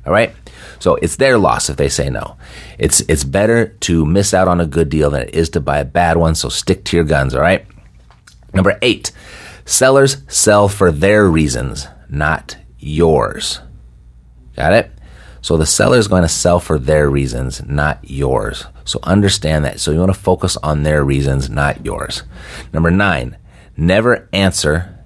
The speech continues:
an unasked question. So don't volunteer information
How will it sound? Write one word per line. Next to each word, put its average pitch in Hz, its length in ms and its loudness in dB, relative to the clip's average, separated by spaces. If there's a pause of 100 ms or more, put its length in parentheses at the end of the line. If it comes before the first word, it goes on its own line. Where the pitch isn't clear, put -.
(200)
an 76 180 -4 (120)
unasked 80 920 -2
question. - 640 -4 (920)
So - 160 0
don't 107 240 2
volunteer 85 1160 2
information 73 920 -2